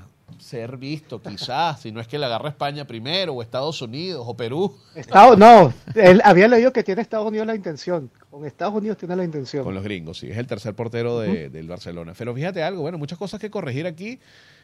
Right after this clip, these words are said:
Speaker 1: Lo cierto es que el Liverpool se queda sin entrenador, el Barça también, y parece que el Arsenal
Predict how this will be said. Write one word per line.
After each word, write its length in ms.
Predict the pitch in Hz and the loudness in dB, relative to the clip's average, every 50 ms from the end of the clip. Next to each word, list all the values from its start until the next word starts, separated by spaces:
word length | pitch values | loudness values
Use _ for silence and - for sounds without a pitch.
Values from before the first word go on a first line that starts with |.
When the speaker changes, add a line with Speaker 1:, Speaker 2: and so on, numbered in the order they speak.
| _ _ _ _ _ | _ _ _ _ _
Speaker 1:
Lo 140 | - 147 147 | -8 -6 -2
cierto 240 | - 214 226 254 | -2 -2 -2 -2
es 40 | 262 - | -2 -2
que 60 | 247 | -2
el 120 | 233 214 175 | -2 -2 -2
Liverpool 360 | 190 220 226 220 190 214 202 | 0 0 0 0 0 -4 -4
se 120 | - 170 123 | -4 -6 -4
queda 180 | 139 135 135 | -4 -4 -4
sin 160 | - 151 139 | -4 -6 -10
entrenador, 600 | 135 135 117 117 110 107 113 143 190 214 226 208 | -10 -10 -8 -8 -8 -8 -8 -8 -8 -6 -4 -4
el 100 | 175 143 | -4 -4
Barça 240 | 123 120 113 - 135 | -4 -6 -8 -8 -12
también, 500 | 117 101 98 110 147 185 214 226 226 208 - | -12 -12 -12 -8 -8 -8 -6 -8 -10 -12 -14
y 100 | 160 123 | -14 -12
parece 300 | - 107 104 101 - - | -10 -10 -10 -10 -12 -12
que 80 | - 110 | -12 -10
el 80 | 104 | -8
Arsenal 580 | 107 104 104 - 214 - 120 - 123 127 131 | -8 -8 2 2 2 4 4 -2 -4 -4 -10